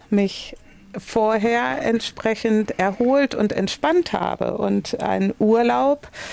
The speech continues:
der soll diese Freiheit, und damit ist auch das Schwimmen können, das Bootfahren, alle möglichen Wassersportarten gemeint. Ich,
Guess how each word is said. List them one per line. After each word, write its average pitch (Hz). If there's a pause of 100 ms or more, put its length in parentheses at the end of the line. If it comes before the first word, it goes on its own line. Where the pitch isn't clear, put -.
(600)
der 208
soll 226
diese 208
Freiheit, 240
und 214
damit 202
ist 214
auch 190
das 185
Schwimmen 226
können, 220
das 196
Bootfahren, 208
alle 226
möglichen 214
Wassersportarten 202
gemeint. 202
Ich, -